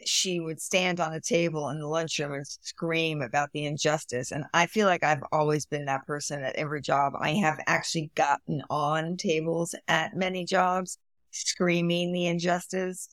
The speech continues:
My mom said to me right before she died, she said,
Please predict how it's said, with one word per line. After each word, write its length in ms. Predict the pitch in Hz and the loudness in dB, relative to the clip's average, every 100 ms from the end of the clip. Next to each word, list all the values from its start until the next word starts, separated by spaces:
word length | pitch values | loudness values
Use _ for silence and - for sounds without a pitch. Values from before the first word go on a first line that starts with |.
| _ | _
My 260 | 180 190 190 | 2 4 6
mom 520 | 190 190 190 208 214 | 4 4 4 4 4
said 320 | 214 185 165 | 2 0 0
to 160 | - 165 | -4 -6
me 260 | 160 156 | -4 -4
right 220 | 151 165 170 | 2 2 2
before 340 | 156 170 156 | -4 -2 0
she 220 | 160 165 | 0 -2
died, 500 | 156 143 139 135 151 | 2 2 2 -2 -2
she 220 | - 165 | -2 -2
said, 560 | 156 - 170 156 156 156 | -2 0 2 2 -2 -4